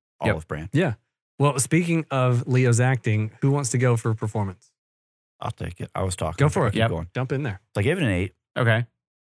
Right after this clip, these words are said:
Speaker 2: Uh, you know, Leo, obviously, I, I'm not gonna say a whole lot about him because we've already been saying he
Speaker 3: Yeah.
Speaker 2: did
Speaker 1: He's a
Speaker 2: great.
Speaker 1: fantastic actor.
Speaker 2: Right. I'm gonna let y'all have that to chew on. Uh,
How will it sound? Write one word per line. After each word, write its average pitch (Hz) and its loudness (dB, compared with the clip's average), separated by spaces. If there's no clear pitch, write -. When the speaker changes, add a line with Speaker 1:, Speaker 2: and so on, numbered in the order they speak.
Speaker 2:
Uh, 82 -2
you 104 -4
know, 95 2
Leo, 120 2
obviously, 98 -2
I, 104 0
I'm 113 0
not 127 2
gonna 120 -4
say 110 0
a 95 0
whole 104 0
lot 98 2
about 95 -2
him 98 -4
because 95 -4
we've 95 -4
already 87 0
been 85 -4
saying 87 -4
he 175 -2
Speaker 3:
Yeah. 151 -2
Speaker 2:
did 101 -2
Speaker 1:
He's 95 -2
a - -10
Speaker 2:
great. 92 0
Speaker 1:
fantastic 110 0
actor. 92 -4
Speaker 2:
Right. - -4
I'm 101 -4
gonna 110 2
let 110 0
y'all 104 0
have 95 0
that 92 0
to - -20
chew 95 -4
on. 85 -4
Uh, 87 -2